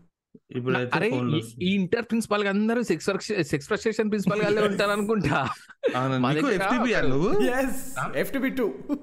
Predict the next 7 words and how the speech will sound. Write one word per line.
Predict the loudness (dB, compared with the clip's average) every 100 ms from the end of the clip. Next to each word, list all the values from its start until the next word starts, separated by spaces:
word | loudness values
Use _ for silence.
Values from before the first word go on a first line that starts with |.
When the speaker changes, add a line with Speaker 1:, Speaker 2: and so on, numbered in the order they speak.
| -6 -6 -6 -4
Speaker 1:
ఎఫ్టీపీ | -4 0 0 0
టూ | 0
అరే | 0 -2
మాకి. | -4 -6 -10 -14 -16 _ -2
Speaker 3:
టూ | -2
అంటే | 0 -4
చిల్. | -6 -4 -4